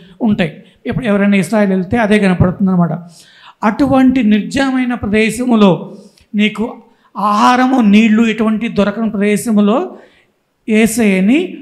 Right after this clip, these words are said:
ఆత్మ ద్వారా దేవుడు నడిపించినాడు. ఎందుకు? శోధింప-, శోధన, శోధింపబడటానికి కదా. మరి శోధింప-, మరి శోధకుడు వచ్చేసాడు. ఎప్పుడైతే యేసయ్య వెళ్తా ఉన్నాడో, మనం మార్కు సువార్తలో ఏం చూస్తామంటే,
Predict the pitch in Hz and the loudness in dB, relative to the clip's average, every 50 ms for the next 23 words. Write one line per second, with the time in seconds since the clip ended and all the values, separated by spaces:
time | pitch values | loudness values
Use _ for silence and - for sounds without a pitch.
0 | - - 202 196 220 226 226 226 233 220 208 208 196 190 185 190 240 269 190 196 | -12 -8 -4 -2 -2 -2 0 0 0 2 4 2 4 4 4 2 2 0 0 0
1 | 208 208 214 214 202 190 190 190 196 214 202 202 196 202 208 202 208 220 233 214 | 2 2 4 4 4 2 2 0 0 0 0 0 0 0 -2 0 0 0 0 -2
2 | 220 - 220 208 208 202 202 - - - - - - _ _ _ - - - - | -2 -2 0 0 0 0 0 -4 -12 -20 -20 -20 -20 _ _ _ -14 -10 0 4
3 | 233 214 220 220 214 214 202 220 - - - - - 214 214 214 220 226 254 302 | 6 6 6 6 6 4 4 2 0 -2 -2 -2 0 2 2 4 2 2 0 -2
4 | 381 - - - - - - - _ - - 254 262 254 254 240 208 202 190 202 | -4 -6 -10 -16 -20 -20 -20 -20 _ -2 2 2 2 4 2 2 2 4 4 4
5 | 185 180 160 180 180 175 170 175 196 180 196 233 339 381 - - - - - - | 4 4 4 4 4 4 4 2 4 4 6 4 4 2 -2 -8 -14 -18 -20 -20
6 | - _ _ _ _ 277 254 240 240 - - - 247 262 294 320 311 302 240 294 | -20 _ _ _ _ -2 0 0 0 -2 0 0 2 2 4 2 2 4 4 4
7 | 262 254 247 240 247 233 220 214 208 - - - - - _ - - - 254 269 | 4 4 2 2 2 2 0 0 -2 -6 -10 -18 -20 -20 _ -16 -4 0 2 2
8 | 269 294 247 277 262 254 262 254 294 240 190 226 202 175 147 - - - - - | 2 2 2 4 4 4 4 4 2 2 4 4 2 2 0 -4 -8 -14 -20 -20
9 | _ _ _ - 190 170 - - 247 262 262 262 254 254 262 254 226 214 220 214 | _ _ _ 2 2 2 4 4 4 6 4 4 4 4 4 4 6 6 4 4
10 | 220 233 226 233 220 202 156 - - - - - - - _ _ _ _ _ _ | 2 2 4 4 4 4 4 0 -4 -10 -16 -20 -20 -20 _ _ _ _ _ _
11 | _ _ _ _ - 180 185 196 196 196 262 226 214 208 202 202 202 208 202 196 | _ _ _ _ -4 -2 0 0 0 2 2 4 4 6 6 6 6 6 6 6
12 | 185 175 175 190 208 214 226 220 202 190 208 233 226 - 277 233 254 254 233 226 | 6 4 4 2 2 2 2 2 2 4 2 2 2 0 -4 -2 0 2 2 2
13 | 233 240 226 220 220 226 220 202 214 233 214 202 202 208 202 240 233 208 185 185 | 0 -2 -4 -2 -2 -2 -2 -2 0 0 2 2 2 2 2 0 0 0 0 -2
14 | 190 208 - - | -4 -6 -8 -12